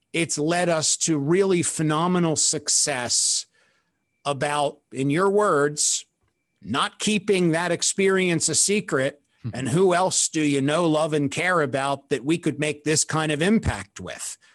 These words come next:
Speaker 1: And we believe that with every fiber of our being. So it isn't difficult to just share that message and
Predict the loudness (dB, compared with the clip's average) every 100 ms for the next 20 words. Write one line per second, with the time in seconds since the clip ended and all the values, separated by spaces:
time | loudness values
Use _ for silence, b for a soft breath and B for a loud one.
0 | b b b -2 0 0 2 2 4 2
1 | 2 -2 -4 -6 _ -4 -2 0 0 0
2 | 0 0 -2 0 0 0 0 0 0 2
3 | 2 2 2 0 0 0 0 0 2 2
4 | 2 2 0 0 -2 0 0 -2 -2 0
5 | 0 -4 _ _ _ _ _ -8 -2 -2
6 | -2 -4 _ _ -8 -4 -2 0 0 0
7 | -2 -4 -2 0 2 2 2 0 -4 -4
8 | b b b b _ -8 -4 -2 0 2
9 | 0